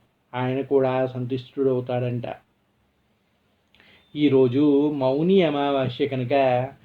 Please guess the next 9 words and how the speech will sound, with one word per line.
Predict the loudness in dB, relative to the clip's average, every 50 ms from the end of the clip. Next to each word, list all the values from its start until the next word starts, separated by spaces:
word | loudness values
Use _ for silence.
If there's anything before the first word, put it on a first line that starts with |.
| -20 -20 _ -20 _ _ _ -10
మౌని | -4 -2 0 0 0 0 0 2 2
వలె | 4 4 4 4 4 4 4 2
మౌనంగా | 2 0 -2 -2 -2 -2 -2 -2 -2 0 4 6 6 6 6 6
ఉండాలి | 4 2 0 -2 0 0 2 2 0 0 0 -2 -2 -2
అంటారు. | -2 -2 -4 -4 -4 -6 -6 -6
అంటే | -8 -14 -10 -8 -8
మౌనవ్రతం | -6 -6 -6 -8 -6 -4 -4 -2 -2 -2 -2 -4 -6 -6 -6
పాటించే | -6 -6 -6 -6 -6 -8 -8 -10 -8 -6 -4 -4 -4
ప్రయత్నం | -4 -6 -8 -8 -8 -10 _ -10 -8 -8 -8